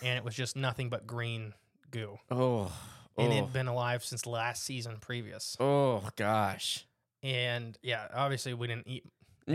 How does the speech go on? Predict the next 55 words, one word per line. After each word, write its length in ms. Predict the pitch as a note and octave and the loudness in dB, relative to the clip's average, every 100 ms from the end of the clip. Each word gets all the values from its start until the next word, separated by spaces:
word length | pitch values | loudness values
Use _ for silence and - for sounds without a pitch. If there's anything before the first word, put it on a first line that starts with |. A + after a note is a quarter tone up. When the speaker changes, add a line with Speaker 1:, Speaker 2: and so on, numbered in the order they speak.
| F#3 | 4
Speaker 1:
anything 160 | - - | 6 6
off 160 | - | 8
of 280 | G#3+ C3+ F#3+ | 8 8 8
that 320 | G3+ F3 F3 D#3+ | 6 4 4 2
deer. 180 | E3 | 2
Speaker 2:
<laughs> 60 | D3+ | 4
no. 460 | D#3+ D3 C#3+ A#2+ - _ - D3 | 4 4 4 2 -2 _ -14 -8
Speaker 1:
But 420 | D3+ D3 C3+ C3 _ | 0 2 2 -2 _
it 100 | D3 | -2
was 120 | C#3+ C3 | 0 0
just 280 | D3 - - | -2 -2 -2
to 40 | |
show 140 | C#3+ | 2
you 80 | C#3+ | 2
how 100 | C3 | 2
tough 220 | B2+ D#3+ | 2 0
they 80 | C#3 | 0
were. 80 | B2+ | -2
It 40 | |
didn't, 180 | C#3+ C3+ _ B2+ - - C3 _ | -2 -4 _ -16 -16 -18 -20 _
no 280 | C3 D3 D#3 | 0 4 6
problems. 420 | D3+ D3 B2+ A#2 - | 4 2 2 -2 -4
Didn't 180 | C#3 B2+ | -4 0
act 280 | C#3 E3 | 0 2
like 180 | E3+ E3 | 2 2
it 100 | F3 | 0
was. 300 | E3 D#3+ - - - - | -2 -4 -6 -10 -6 4
Speaker 2:
Uh, 120 | D3+ A#2+ | 4 6
there's 220 | E3 D#3+ | 4 4
that 200 | D#3+ D3 | 4 4
guy, 280 | D3+ E3+ E3 | 6 8 8
though, 160 | C#3+ B2 | 8 6
that's 220 | B2 - | 4 2
still 360 | - D#3+ D3 C#3+ | 2 4 6 6
like, 320 | A#2+ A#2 - - _ _ _ _ _ G3+ | 4 2 -6 -20 _ _ _ _ _ 4
Speaker 1:
I 40 | |
Speaker 2:
"My 60 | F#3 | 6
Speaker 1:
shot 240 | - D#4 | 8 8
that 160 | G4 C#4 | 8 6
Speaker 2:
deer." 200 | B3 F3+ | 2 4
Speaker 1:
deer. 100 | E4 G#4 | 4 2
Speaker 2:
Yeah. 220 | E4+ G#3+ - | 2 2 2
Speaker 1:
I 80 | G3 | 2
shot 300 | - E4+ C#4+ | 4 2 4
that 120 | F#3+ | 4
deer. 140 | F#3+ F3 | 6 4
I 40 | |
know 100 | G#3 | 6
I 80 | C#4 | 4
shot 220 | - E3+ | 6 4
the 60 | D3 | 4
Speaker 2:
<laughs> 20 | |
It's 60 | C3 | 2
Speaker 1:
deer. 120 | B2+ | 4
Speaker 2:
gone. 640 | C#4 G4+ - G#4 A3+ D#3 | 6 6 4 4 4 2